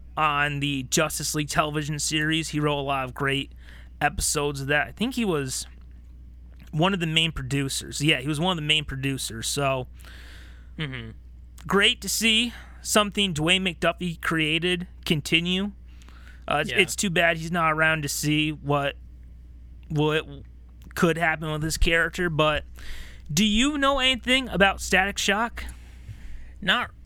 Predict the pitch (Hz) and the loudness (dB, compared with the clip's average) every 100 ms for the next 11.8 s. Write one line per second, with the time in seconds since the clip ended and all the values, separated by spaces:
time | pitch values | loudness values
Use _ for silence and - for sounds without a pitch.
0 | - 202 233 208 160 127 127 127 131 - | -14 -4 -2 0 0 -2 0 0 -2 -2
1 | 135 131 131 127 143 135 131 127 - - | -2 -2 -4 -6 -6 -6 -6 -6 -10 -10
2 | 131 135 - - 143 135 - - 139 139 | -6 -4 -6 -6 -2 -2 -2 -4 -4 -4
3 | 135 127 123 120 117 120 - - - - | -6 -8 -8 -10 -10 -10 -12 -16 -16 -16
4 | - - 139 123 123 123 120 117 120 117 | -16 -12 -10 -8 -8 -8 -8 -8 -6 -6
5 | - 120 117 117 - 127 120 113 - - | -8 -8 -10 -10 -12 -10 -10 -12 -14 -16
6 | - - - 185 294 240 220 170 160 180 | -16 -16 -6 -2 2 2 2 0 4 4
7 | 170 147 131 127 123 143 - - 156 - | 2 -2 -2 -4 -2 -2 -2 -4 -2 2
8 | 196 156 139 127 110 - - - - - | 2 2 0 -4 -6 -10 -14 -16 -16 -16
9 | - - - - - - - - - - | -16 -18 -18 -20 -20 -18 -18 -18 -18 -10
10 | 170 151 180 143 143 175 147 147 190 226 | -6 -2 -2 -2 0 2 2 0 -2 -4
11 | 196 147 143 139 135 127 127 | -6 -8 -6 -4 -4 -6 -8